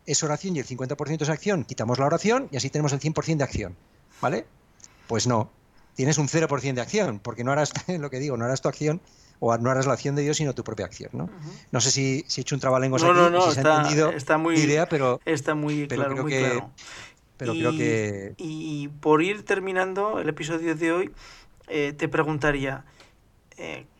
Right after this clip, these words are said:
Speaker 2: ¿en qué medida el salmo y el enfermo, el salmo y el que acompaña al enfermo, el que está dentro de su círculo familiar, eh, ayuda a calmar la sed y a llevar el sufrimiento?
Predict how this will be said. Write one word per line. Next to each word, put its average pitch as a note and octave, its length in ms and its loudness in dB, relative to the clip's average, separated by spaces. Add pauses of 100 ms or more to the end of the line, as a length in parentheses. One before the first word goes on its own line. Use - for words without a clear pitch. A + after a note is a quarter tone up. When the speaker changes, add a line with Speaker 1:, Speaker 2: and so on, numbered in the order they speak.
Speaker 2:
¿en D3 120 -8
qué F3+ 120 -2
medida F3+ 760 0
el D3+ 180 -2
salmo E3 720 0
y D#3+ 80 -4
el D3 120 0
enfermo, D#3+ 580 -4 (400)
el C3 160 -10
salmo D#3 600 0
y C#3 260 -4
el C3+ 380 -6
que C#3 120 -8
acompaña C#3+ 480 -2
al D3 80 -2
enfermo, C#3+ 600 -8 (400)
el C3 100 -14 (180)
que C3 340 -6
está D3+ 480 -4
dentro D3 560 -4 (440)
de D3 100 -4
su C#3 160 -6
círculo D3+ 360 -4
familiar, C#3+ 520 -2 (880)
eh, C#3+ 320 0 (340)
ayuda D#3+ 720 0 (320)
a C#3+ 400 -4
calmar D3 400 0
la C#3+ 100 0
sed D#3 380 -4
y D3+ 200 -6
a A#2+ 280 0
llevar C#3 520 0
el D3 100 -8
sufrimiento? A2+ 640 -8